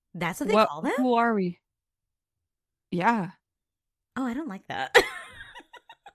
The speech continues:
Speaker 2: I've never said it. Maybe it's said a different way.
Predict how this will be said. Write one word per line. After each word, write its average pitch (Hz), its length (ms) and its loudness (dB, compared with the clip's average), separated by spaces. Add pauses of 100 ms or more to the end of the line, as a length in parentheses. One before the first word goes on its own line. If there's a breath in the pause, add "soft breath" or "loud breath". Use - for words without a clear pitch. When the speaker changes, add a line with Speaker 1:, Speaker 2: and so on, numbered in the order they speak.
(380)
Speaker 2:
I've 233 360 10
never 339 320 8
said 190 300 6
it. 165 180 4
Maybe 202 320 4
it's 220 160 4
said 165 480 0
a 185 60 2
different 202 360 0
way. 285 480 4